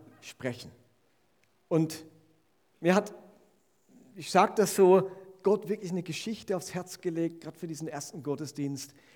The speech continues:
die ich schon oft gelesen habe und ihr wahrscheinlich auch, und die ganz neu zu mir gesprochen hat. Und ich würde mir wünschen, dass das,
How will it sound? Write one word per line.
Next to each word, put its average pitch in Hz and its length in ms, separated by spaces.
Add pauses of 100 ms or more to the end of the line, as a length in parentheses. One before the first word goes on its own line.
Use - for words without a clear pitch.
(100)
die 190 80
ich 185 120
schon 165 140
oft 208 300
gelesen 180 440
habe 147 120
und 131 40
ihr 156 120
wahrscheinlich 143 480
auch, 202 360 (340)
und 156 160
die 170 100
ganz 180 260
neu 165 160
zu 165 120
mir 147 120
gesprochen 110 460
hat. - 260
Und 113 220
ich 110 160
würde 147 160
mir 156 140
wünschen, 185 320
dass 160 240
das, 156 320